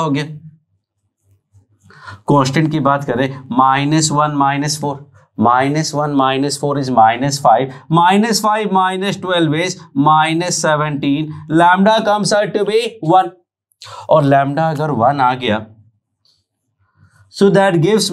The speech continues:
me alpha is four plus one, lambda is actually minus one, lambda minus one आया तो this is minus four plus one is minus three, lambda minus one आया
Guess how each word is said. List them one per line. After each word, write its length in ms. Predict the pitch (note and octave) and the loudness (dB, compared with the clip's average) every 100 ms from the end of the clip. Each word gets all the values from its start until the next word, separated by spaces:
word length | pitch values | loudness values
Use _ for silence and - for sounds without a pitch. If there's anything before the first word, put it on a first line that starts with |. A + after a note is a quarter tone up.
| F3 | -2
me 80 | F#3 G3 - - D3+ | -4 -6 -4 0 2
alpha 380 | E3 D#3 G3+ G3 F#3 G3+ | 0 0 0 2 0 -2
is 160 | G3 - _ - | -4 -10 _ -4
four 340 | D3+ E3 D#3+ | 0 2 0
plus 340 | D#3+ E3 E3 D3+ | -2 -4 -4 -4
one, 220 | D#3+ D#3 - _ _ _ _ - _ _ - | -4 -6 -20 _ _ _ _ -20 _ _ -6
lambda 340 | B2 C3 C#3 D#3 | 0 2 4 2
is 100 | D3 | 2
actually 320 | C#3 C#3+ D3 | 0 -2 0
minus 380 | A2+ G2+ G2 - | 0 0 -4 -8
one, 140 | - - _ _ - | -14 -20 _ _ -4
lambda 440 | D3 E3 E3+ G3 G#3 | 2 4 4 2 2
minus 460 | F3 E3 E3+ F#3 F#3 | 2 2 0 -2 -2
one 180 | F#3+ | -2
आया 260 | F3 D3+ D#3+ D#3+ - - | 0 2 0 -2 -10 -8
तो 140 | F3+ D#3 | -2 0
this 220 | E3 D#3+ F#3 A3 | 0 0 2 2
is 240 | G#3+ - - _ _ _ _ _ _ _ _ - | 2 -4 -20 _ _ _ _ _ _ _ _ 0
minus 680 | A2+ B2 B2+ C3+ D3+ D3+ | 2 4 2 0 0 -2
four 340 | - D3 D3 C3 - | -4 -4 -4 -6 -4
plus 340 | B2+ D3 D3 | 0 0 0
one 380 | C3 C#3 C#3+ C#3+ | -2 -2 0 -2
is 280 | - C3+ A#2 | -2 -4 -4
minus 640 | A#2+ A#2 A#2 A#2 C3+ - | 0 0 0 0 -2 -4
three, 160 | C3 C3 _ _ _ - - | -8 -12 _ _ _ -14 2
lambda 460 | D#3+ F3+ F#3+ G3+ G#3+ | 4 6 4 2 4
minus 480 | F#3+ F3+ F#3 G3 E3+ | 2 2 0 -2 0
one 200 | G3+ F#3+ | 0 2
आया 260 | E3 D#3 | 2 2